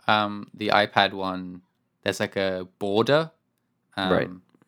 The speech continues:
Speaker 1: just literally, like, it's a background, um, a blue background that goes behind it. Um,
Speaker 2: Sure.
Speaker 1: which looks terrible also, but,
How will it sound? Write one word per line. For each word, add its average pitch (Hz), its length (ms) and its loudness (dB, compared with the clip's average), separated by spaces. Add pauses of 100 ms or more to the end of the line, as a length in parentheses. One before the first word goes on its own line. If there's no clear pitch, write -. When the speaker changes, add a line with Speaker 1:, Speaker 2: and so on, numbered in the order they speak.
(300)
Speaker 1:
just 107 160 -6
literally, 107 320 0
like, 90 400 0
it's 92 180 -6
a 98 80 -2
background, 87 880 0 (640)
um, 85 380 -6
a - 60 -12
blue 85 260 -12
background - 500 -2
that - 80 -14
goes 87 200 -8
behind 92 340 -4
it. - 200 -8 (300)
Um, - 320 -12
Speaker 2:
Sure. - 240 0 (560)
Speaker 1:
which - 220 -6
looks 139 160 2
terrible 110 500 0
also, 104 400 0
but, 95 320 -6